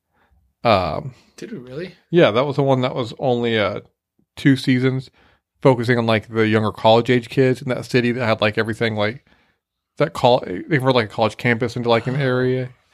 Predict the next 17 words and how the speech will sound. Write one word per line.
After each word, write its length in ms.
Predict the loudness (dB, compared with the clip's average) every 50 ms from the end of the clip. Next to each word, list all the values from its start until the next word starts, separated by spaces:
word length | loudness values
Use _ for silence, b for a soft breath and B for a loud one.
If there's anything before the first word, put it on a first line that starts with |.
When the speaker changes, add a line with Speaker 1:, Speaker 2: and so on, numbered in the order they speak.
| b b b b b
Speaker 1:
Yeah, 140 | 2 2
you 220 | 2 4 4 2 2
completely 300 | 2 2 -2 -2 -2 -4
forgot 300 | -4 0 2 2 2 2
about 260 | 0 -2 -4 -6 -6
that. 240 | -6 -6 -6 -6 -6
Speaker 2:
Yeah, 300 | -4 -4 -2 -4 -4 -6 -4
I 100 | 0 0
remembered 800 | 2 2 2 2 0 0 2 2 2 0 0 -4 -10 -10 -10 -6
watching 500 | -2 0 0 0 -2 -4 -6 -4 -4 -4
and 160 | -2 -2 0
reviewing 580 | -2 -2 0 0 0 0 0 -2 -6 -10 -14 -18 _ _ _ _
Fear 280 | -10 -4 0 2 2 2
of 100 | 2 2
the 80 | 0
Walking 340 | 0 -2 -2 -6 -4 -4 -4
Dead. 360 | -2 -2 -2 -2 -4 -4 -6